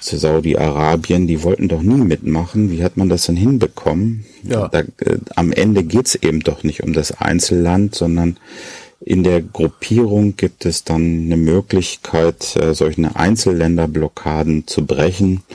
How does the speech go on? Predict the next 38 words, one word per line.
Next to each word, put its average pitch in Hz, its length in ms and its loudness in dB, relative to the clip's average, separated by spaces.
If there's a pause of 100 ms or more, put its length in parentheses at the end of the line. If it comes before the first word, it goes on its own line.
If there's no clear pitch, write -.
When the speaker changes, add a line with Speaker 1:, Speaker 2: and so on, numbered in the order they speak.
(400)
Speaker 1:
So - 160 0
ist 90 120 4
es 82 200 0
aus 76 160 0
meiner 80 320 2
Sicht, - 560 -4
äh, 73 240 0 (720)
also 76 360 0
eigentlich 80 280 -2
in 76 100 0
jedem 80 240 0
Fall 78 320 0
gekommen. 95 640 0 (800)
Es - 100 -2
hat 78 120 -4
mal 80 80 2
eine 76 140 2
Stunde 92 360 0
verzögert, 95 800 0
vielleicht - 240 -8
hat's - 160 -4
auch - 140 -4
mal 69 100 0
eine 67 100 0
Nacht 76 360 -2
verzögert, 92 920 0
wenn 80 160 -2
Bolivien 80 500 0
ganz 92 320 -2
hartnäckig 85 680 -2
war, 80 260 2
aber 78 160 -2
am 76 160 0
Ende 78 340 0
wurden 76 220 0
die 78 80 -2
dann 82 160 0
eingefangen 85 800 -2